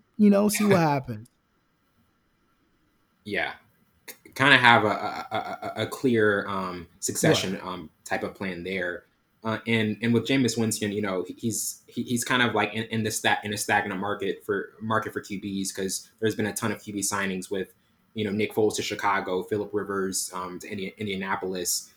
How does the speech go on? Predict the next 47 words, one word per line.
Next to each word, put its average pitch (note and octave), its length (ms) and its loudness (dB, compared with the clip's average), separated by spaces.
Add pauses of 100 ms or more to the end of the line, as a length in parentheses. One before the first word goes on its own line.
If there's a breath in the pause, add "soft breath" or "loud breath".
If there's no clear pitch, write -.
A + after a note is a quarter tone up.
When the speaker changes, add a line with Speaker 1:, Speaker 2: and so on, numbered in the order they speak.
(260 soft breath)
Speaker 2:
And G#2 420 -2
the A2 60 -4
Bears C#3 340 6
could - 120 2
have, A2+ 120 2
you A2+ 60 0
know, G2+ 100 0
definitely G#2+ 360 -2
acquired G2+ 360 0
him G2 220 -4
for, - 140 -12 (180)
at G#2 140 -2
a G2 120 -2
cheap - 340 -4
price, G#2 360 2
but G2 120 -4
they G2+ 60 -4
gave G#2 220 0
up G2+ 140 -2
a - 20 -6
pick, G2 460 -4 (260)
um, G2 140 -6
for G#2 120 -2
the G2+ 80 0
rights G2+ 240 0
to G#2+ 80 -6
pay G2+ 260 0
Foles, F#2+ 460 -4
uh, F2 140 -6
twenty G#2 260 -4
million. F#2+ 520 -4 (420)
And A2 340 2
Speaker 1:
Mm-hmm. - 400 -8
Speaker 2:
one D3 120 2
of D3 100 2
the C#3+ 80 8
things C3 240 2
with G#2+ 160 2 (180)
Winston, A2+ 400 -2
i-, - 80 -10
it's G#2+ 240 -4
obviously A2 360 2
the G2+ 120 -4
cons-, - 420 -6
consistent A2 460 -2
string G#2+ 200 -2
of, F2+ 100 -4